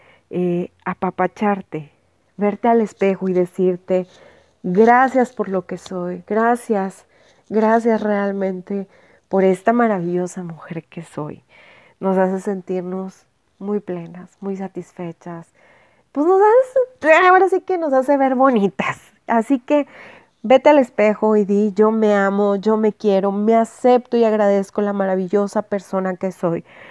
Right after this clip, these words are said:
pues fui creada con el propósito de vivir una vida plena, con intención de ser feliz". Si no ves tu propio valor,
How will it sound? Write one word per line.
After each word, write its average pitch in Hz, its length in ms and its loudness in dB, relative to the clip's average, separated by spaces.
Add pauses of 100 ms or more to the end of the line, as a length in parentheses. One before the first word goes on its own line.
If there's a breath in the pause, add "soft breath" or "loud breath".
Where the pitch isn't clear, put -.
(160 loud breath)
pues 262 220 4
fui 262 160 2
creada 226 480 4
con 220 180 -2
el 220 120 0
propósito 285 720 0
de 262 160 4
vivir 202 300 0
una 196 220 0
vida 185 260 -2
plena, 202 560 -4
con 277 200 -2
intención 185 640 -6
de 196 220 -8
ser 175 360 -10 (120)
feliz". - 240 -12 (1160 soft breath)
Si 151 100 -12
no 160 160 -4
ves 165 240 -2
tu 170 160 -2
propio 196 560 0
valor, 214 400 -4